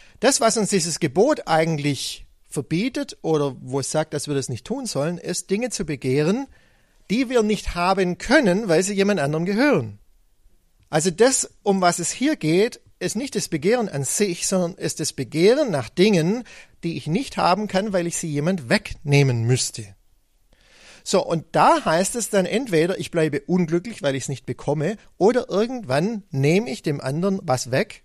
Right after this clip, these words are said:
was eigentlich ihm gehört. Ob das nun die Frau ist oder das Haus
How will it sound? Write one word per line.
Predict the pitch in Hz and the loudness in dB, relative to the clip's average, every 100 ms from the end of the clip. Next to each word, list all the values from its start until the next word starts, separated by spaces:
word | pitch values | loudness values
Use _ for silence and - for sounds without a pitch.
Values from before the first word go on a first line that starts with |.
| _ _ - | _ _ -8
was | 139 151 | -8 -6
eigentlich | 127 139 165 | -8 -8 -8
ihm | 151 165 | -8 -6
gehört. | 180 254 151 - _ _ _ _ _ - | -2 0 -2 -4 _ _ _ _ _ -14
Ob | 127 | -10
das | 151 139 | -6 -4
nun | 151 | -4
die | 135 | -4
Frau | - 143 165 240 | -2 2 2 2
ist | - - | -4 -6
oder | 143 135 | -4 -4
das | 120 - | -6 -4
Haus | 143 190 240 - | 0 0 -2 -6